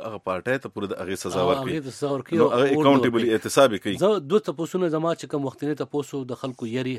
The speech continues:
Speaker 2: حقیقي که غیر حقیقي په منځ کې پاتې شو، ځکه چې موږ اردن کې واغسل. خو په هغې به زه یو تپوس کوم، هغه غیرې. او هغه به دا وي، محمود جان بابر صاحب، تاسو دلته که پرون یا بله ورځ یا ښه بله ورځ که دا پښتنو د غ-، کې غونډه کې چېرته ناست یئ یا مو ورسره د نږدې نه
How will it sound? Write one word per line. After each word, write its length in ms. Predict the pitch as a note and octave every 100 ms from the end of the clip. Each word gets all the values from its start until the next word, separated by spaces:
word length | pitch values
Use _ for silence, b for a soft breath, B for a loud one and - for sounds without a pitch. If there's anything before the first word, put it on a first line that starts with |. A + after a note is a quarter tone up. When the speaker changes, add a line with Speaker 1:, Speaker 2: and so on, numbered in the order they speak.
| A2+
Speaker 2:
حقیقي 380 | A2 A2 - B2+
که 100 | A2 -
غیر 180 | A2+ F#2+
حقیقي 300 | G2 - A#2+
په 160 | - A2
منځ 80 | A#2
کې 80 | A2+ -
پاتې 160 | B2
شو، 80 | A2 A2
ځکه 120 | A2
چې 60 | G2+
موږ 80 | G2+ G2
اردن 180 | E2+ G2
کې 60 | F#2+
واغسل. 260 | F2+ - F#2
خو 100 | -
په 80 | G#2
هغې 80 | C3
به 80 | A2+
زه 40 | A2
یو 80 | -
تپوس 280 | - G#2+ -
کوم، 120 | G#2
هغه 80 | -
غیرې. 160 | - F#2 B B B
او 100 | A2
هغه 120 | G#2+ A#2
به 80 | G2+
دا 80 | G2+ F2+
وي، 80 | F2
محمود 240 | F2+ F#2 F#2+
جان 120 | F2+
بابر 260 | F2 F2 E2
صاحب، 240 | F2+ B B _ C3+
تاسو 240 | C3 B2+ B2+ B B - A2
دلته 200 | A#2+ A2+ -
که 80 | - G2
پرون 240 | G#2+ B2+ A#2+ A#2+ _ G#2 G#2
یا 100 | G2+ F#2+
بله 160 | A#2 A2+
ورځ 200 | A2 A2
یا 40 | A2
ښه 160 | B2+ A2+
بله 160 | A2
ورځ 80 | -
که 80 | G2+
دا 60 | G2 - -
پښتنو 320 | - G2 B2 B2+ A2
د 80 | G2
غ-، 100 | F#2 _ -
کې 60 | G2
غونډه 260 | F#2+ A#2+ A2
کې 80 | G2+
چېرته 160 | G2 G2 F#2+
ناست 260 | G2+ -
یئ 560 | G2 F#2+ - - - G#2
یا 80 | G2+
مو 140 | F#2+
ورسره 180 | D#2+ F#2+
د 160 | F2 F#2
نږدې 320 | F2+ A2+
نه 80 | G2+